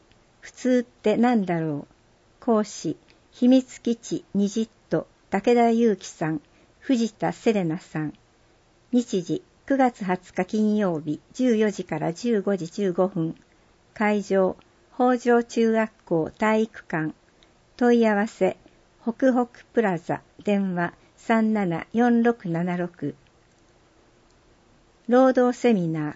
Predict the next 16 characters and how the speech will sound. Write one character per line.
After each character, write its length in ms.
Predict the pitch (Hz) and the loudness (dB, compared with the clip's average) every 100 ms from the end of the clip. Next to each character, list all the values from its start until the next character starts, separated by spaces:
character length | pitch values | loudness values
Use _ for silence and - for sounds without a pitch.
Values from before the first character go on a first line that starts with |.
| - | -6
九 140 | 254 | -2
月、 400 | 233 220 - 170 | 0 -2 -6 -8
十 260 | 170 208 202 | 0 0 0
月。 480 | 196 - - 175 - _ _ _ _ _ _ _ | -2 -8 -6 -6 -6 _ _ _ _ _ _ _
最 340 | - 254 254 | -2 0 0
近 360 | - 240 233 214 | 0 2 4 4
の 200 | 208 220 | 2 2
労 220 | 262 262 | 4 4
働 260 | 262 262 - | 4 0 0
相 260 | 269 208 | 0 0
談 260 | 170 160 156 | -2 -4 -4
の 100 | 165 | -4
傾 300 | - 208 202 | 0 0 0
向 200 | 208 196 | -2 -2
か 200 | 196 185 | -2 -2
ら、 200 | 170 | -2